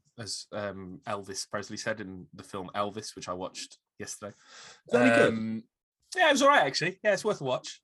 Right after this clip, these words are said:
Speaker 2: It's
Speaker 1: Um,
Speaker 2: all right.
Speaker 1: Yeah, it's, it's, it's Baz Luhrmann, isn't it? So it's well made and looks nice and sounds great. So pretty good. Um, we've also lost, uh, one of our youth prospects, Ben, James Connolly, to Bristol Rovers.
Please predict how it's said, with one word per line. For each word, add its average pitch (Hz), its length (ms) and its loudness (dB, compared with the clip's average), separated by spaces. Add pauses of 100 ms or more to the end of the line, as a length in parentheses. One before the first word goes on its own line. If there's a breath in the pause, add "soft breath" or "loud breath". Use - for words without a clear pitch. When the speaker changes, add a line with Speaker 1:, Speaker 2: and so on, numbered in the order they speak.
Speaker 2:
It's 143 360 2
Speaker 1:
Um, 139 100 -4
Speaker 2:
all 131 100 -6
right. - 100 -12 (680)
Speaker 1:
Yeah, 185 160 6
it's, 165 320 -2
it's, - 220 -6
it's - 100 -6
Baz 143 240 4
Luhrmann, 160 200 4
isn't 143 160 4
it? 110 120 0
So 131 100 -4
it's 117 140 -8
well 123 140 2
made 117 300 -2
and 117 100 -6
looks - 200 -6
nice 117 280 -2
and 117 100 -8
sounds 131 240 -4
great. 92 300 -8
So 101 180 -12 (260)
pretty - 160 -8
good. 123 220 -4 (580 loud breath)
Um, 156 460 8
we've 160 100 0
also 208 200 4
lost, 202 420 4
uh, 165 100 4
one 170 140 0
of 156 60 2
our 151 80 4
youth 170 240 -4
prospects, 180 420 -4
Ben, 175 220 2
James 165 260 -2
Connolly, 160 300 -2
to 147 100 -8
Bristol 147 300 -2
Rovers. 165 600 2